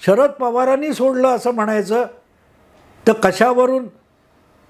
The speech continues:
ह्या सगळ्या मराठा आरक्षणाचा विषय आपल्यावर येऊन शकतोय? म्हणून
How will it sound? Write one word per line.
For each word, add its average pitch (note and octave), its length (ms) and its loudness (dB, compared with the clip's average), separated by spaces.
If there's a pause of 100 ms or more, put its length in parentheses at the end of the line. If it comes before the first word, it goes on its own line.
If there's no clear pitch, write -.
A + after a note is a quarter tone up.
ह्या G3+ 160 4
सगळ्या A3+ 380 4
मराठा A3 500 0
आरक्षणाचा A3+ 840 -2
विषय A3 380 0 (320)
आपल्यावर A#3+ 540 0
येऊन C4+ 360 -2
शकतोय? A3+ 580 -2 (540)
म्हणून B3 240 2